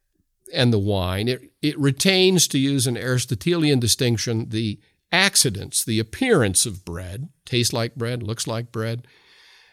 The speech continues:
um, but isn't bread, because as to its substance has become the very body and blood of Christ, both the,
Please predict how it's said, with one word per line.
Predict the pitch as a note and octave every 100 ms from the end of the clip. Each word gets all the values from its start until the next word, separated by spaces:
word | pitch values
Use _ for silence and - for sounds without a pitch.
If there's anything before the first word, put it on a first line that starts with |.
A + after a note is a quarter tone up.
| _
um, | - G#2 F#2 F#2 F#2 F#2 _ _ _ - -
but | C3+
isn't | C4+ C#4 E3+
bread, | G#2+ G#2+ F2 F2
because | C3+ C#3 C#3+ B2
as | D3+ C3+
to | -
its | C#3 -
substance | - G3+ G3 - C#3+ B2+
has | C#3 A2
become | A#2 A#2+ B2+ G#2
the | G#2+
very | G2+ G#2 A#2 D3 G3+ B3+ C4 B3
body | G#3+ D3 D3 D#3+ F3 F3+ F3+ G3+ _ _ _ _ _
and | B2 A2+
blood | A#2 A#2+ C3+
of | C#3 -
Christ, | A#2+ E2 - - - - - _ _ _ _ _ -
both | G#2+ A2 F3
the, | A#2+